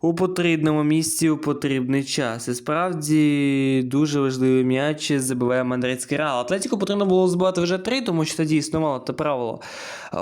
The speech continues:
визнак та м'яча. М, і справді Атлетико було потрібно забивати три. Атлетико намагався забити, але і у Реала також у другому таймі були непогані атаки. М,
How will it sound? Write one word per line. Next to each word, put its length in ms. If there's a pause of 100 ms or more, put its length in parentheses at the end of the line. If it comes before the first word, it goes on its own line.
(120)
визнак 400
та 120
м'яча. 760
М, 420
і 80
справді 480
Атлетико 440
було 220
потрібно 400
забивати 520
три. 340 (220)
Атлетико 420
намагався 400
забити, 540
але 200
і 40
у 120
Реала 280
також 420
у 40
другому 340
таймі 440 (1080)
були 320
непогані 380
атаки. 520
М, 680